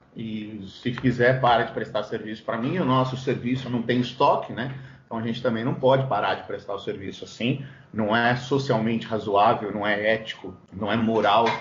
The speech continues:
que a gente se fa-, a gente faça esse tipo de coisa num momento tão difícil em que todo mundo precisa se ajudar." Então, eu acho que, é, aumentou o serviço e diminuiu o dinheiro. A verdade foi essa.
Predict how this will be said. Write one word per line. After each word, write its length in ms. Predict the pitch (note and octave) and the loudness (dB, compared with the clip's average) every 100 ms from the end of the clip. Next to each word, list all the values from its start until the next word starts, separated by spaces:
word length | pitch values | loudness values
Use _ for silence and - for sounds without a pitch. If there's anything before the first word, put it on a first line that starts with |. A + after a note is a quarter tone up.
| - - | -8 -14
que 80 | - | -6
a 60 | G2 | -6
gente 200 | G2+ G2 | -6 -12
se 100 | - | -16
fa-, 220 | - - | -8 -4
a 120 | G2+ G2+ | -2 -2
gente 220 | G#2+ F#2+ | -6 -6
faça 360 | - F#2+ - | 0 2 0
esse 120 | G#2 - | -6 -12
tipo 220 | F#2+ F#2 | -14 -10
de 100 | F#2 | -6
coisa 280 | G2+ A2 A2 | -2 0 0
num 80 | A2 | 0
momento 480 | G#2 G2 B2 C3+ | -2 2 2 2
tão 140 | - A2+ | 0 -2
difícil 520 | - - B2+ C3+ A#2 | -4 -4 -2 0 -4
em 20 | |
que 80 | G#2+ | -6
todo 340 | F#2+ C3 C3+ A2 | -2 4 4 4
mundo 240 | A2+ A2 | 2 -2
precisa 240 | - G#2+ | -2 -4
se 120 | G#2+ G#2 | -2 -2
ajudar." 680 | F#2 F2 G#2 C3 - - - - | -4 2 4 4 2 -6 -16 -4
Então, 400 | B2 C#3+ E3 - - - - - | 0 2 0 -4 -14 -20 -10 2
eu 160 | C3 | 6
acho 280 | C#3+ - - | 6 4 -4
que, 280 | F3+ D#3+ C3+ - _ | -8 -8 -10 -16 _
é, 300 | B2+ A#2+ C3+ | 2 2 2
aumentou 560 | B2 C#3+ D#3 D#3 - F#3+ | 2 2 0 -8 -8 -8
o 60 | - | -8
serviço 720 | - F3 C3 E3+ G#3 G3+ G3+ | -8 -8 -6 -8 -8 -10 -10
e 20 | |
diminuiu 560 | F3 F#3 F#3+ E3+ E3+ F#3+ | -6 -2 0 0 0 -2
o 60 | |
dinheiro. 600 | D#3 G#3+ F#3 G#2 F#2 - - - | -2 0 2 2 0 -4 -12 -12
A 60 | |
verdade 500 | - - - A2 A#2 - | 0 2 6 6 4 0
foi 180 | E3 | 2
essa. 360 | A2 D#2+ - | 2 0 -6